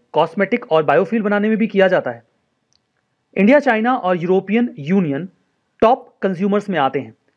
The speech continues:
और इंडिया बड़ी भारी मात्रा में साउथ ईस्ट एशिया की जो कंट्रीज हैं, उनसे पाम ऑयल इंपोर्ट करता है। पीएम किसान के बारे में बात करें, तो इसमें देखिए, छह हज़ार रुपये per year तीन इक्वल इंस्टॉलमेंट में फार्मर्स के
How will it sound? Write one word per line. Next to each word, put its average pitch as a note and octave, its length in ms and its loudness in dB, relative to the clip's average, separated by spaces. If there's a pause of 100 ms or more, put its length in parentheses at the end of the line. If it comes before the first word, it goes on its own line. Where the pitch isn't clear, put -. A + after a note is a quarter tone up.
(140)
और F3 140 0
इंडिया G3+ 260 2
बड़ी B3 260 -2
भारी G3+ 240 -2
मात्रा E3 340 -4
में F3 160 -8 (440)
साउथ A3 220 2
ईस्ट C4+ 180 -4
एशिया G3 300 0
की A3+ 120 -2
जो G#3+ 100 0
कंट्रीज G3 460 -4
हैं, G#3+ 200 -2
उनसे G3 400 0 (220)
पाम F#3 200 2
ऑयल D3+ 240 0
इंपोर्ट G3 320 0
करता B2+ 300 -4
है। A#2+ 180 -8 (920)
पीएम B3 220 4
किसान G#3 320 -2
के A#3 80 -4
बारे G3+ 180 2
में G#3 100 -2
बात F3+ 200 0
करें, F#3 200 -2 (600)
तो F#3+ 60 2
इसमें A3+ 180 2
देखिए, C4 200 2
छह G3+ 480 -2
हज़ार F3 400 0
रुपये D#3 360 -2 (400)
per C#4 140 2
year E3 240 -2 (460)
तीन D4 200 2
इक्वल G3+ 300 0
इंस्टॉलमेंट G3 520 -2
में A#3+ 100 2
फार्मर्स G#3+ 500 0
के G#3+ 240 -4